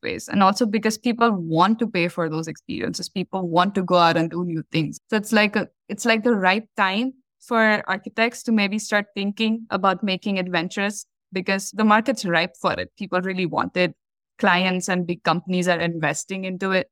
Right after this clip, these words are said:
in experiential and just, like, interactive marketing. And i-, it works because there is audience for it and there's clientele and there's demand for it because adventure. <laughs> And also, trust me, working in this industry is an adventure in itself.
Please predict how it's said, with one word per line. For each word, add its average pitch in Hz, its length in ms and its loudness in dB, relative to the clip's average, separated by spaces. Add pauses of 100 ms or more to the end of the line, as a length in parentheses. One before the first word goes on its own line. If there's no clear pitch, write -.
(200)
in 208 100 0 (160)
experiential 196 680 -2
and 190 120 0
just, 185 140 -4
like, 185 160 0
interactive 180 560 -2
marketing. 185 480 -2 (540)
And 196 440 2
i-, - 260 -10
it 214 220 -2
works 247 540 2
because 208 640 -2
there 190 260 2
is 202 180 0
audience 175 480 0
for - 140 -10
it 95 180 -4
and 156 160 0
there's 170 180 -2
clientele 170 600 0
and 156 140 -6
there's 165 180 -10
demand 160 440 -4
for - 240 -20
it - 160 -16
because - 400 -8 (340)
adventure. 180 540 -2
<laughs> - 60 -20 (400)
And 240 240 0 (280)
also, 262 320 4
trust 262 360 0
me, 202 180 4
working 277 400 2
in 254 120 0
this 233 220 2
industry 233 480 0
is 233 120 0
an 220 140 2
adventure 196 480 -2
in 185 100 -6
itself. 156 400 -2